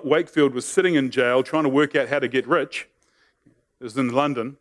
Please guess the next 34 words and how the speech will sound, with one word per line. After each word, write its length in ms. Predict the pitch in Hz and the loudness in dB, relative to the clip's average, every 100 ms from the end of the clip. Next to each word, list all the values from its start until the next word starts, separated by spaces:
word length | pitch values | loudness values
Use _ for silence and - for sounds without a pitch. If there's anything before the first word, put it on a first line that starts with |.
| _ _ _ _ _ - | _ _ _ _ _ -4
And 120 | 143 | -2
he 100 | 190 | 0
decided 440 | 170 185 190 185 | 0 2 2 2
that 140 | 165 156 | 2 2
he 60 | |
would 120 | 143 | 0
set 380 | - - - 226 | -2 -10 -4 2
up 180 | 180 - | 2 0
a 40 | |
company 420 | - - 185 - 127 | -10 -8 -6 -4 0
that 160 | 139 | 0
would 120 | 135 | -2
sell 320 | - - 175 143 | -4 0 2 4
land 300 | 147 151 143 | 4 2 2
in 80 | |
New 140 | 139 135 | 0 0
Zealand, 400 | 143 156 123 104 | 0 2 0 0
even 260 | 131 123 | -2 -2
though 160 | 127 123 | 0 0
he 140 | 120 | 0
didn't 200 | 120 120 | -4 -4
own 220 | 117 139 131 | -2 -2 -2
any. 220 | 95 87 _ _ _ _ _ _ _ _ - | -6 -14 _ _ _ _ _ _ _ _ -6
Okay, 180 | 127 156 | -2 0
and 120 | 156 | 0
he 20 | |
established 560 | 151 - 214 202 185 - | -2 0 0 2 -2 0
this 180 | 160 - | -2 0
thing 200 | 151 143 | 0 2
called 220 | 151 135 | 0 2
the 80 | 143 | 2
New 180 | 156 | 0
Zealand 360 | 151 196 240 220 | -2 0 0 0
Company. 360 | - 127 - | -4 -8 -10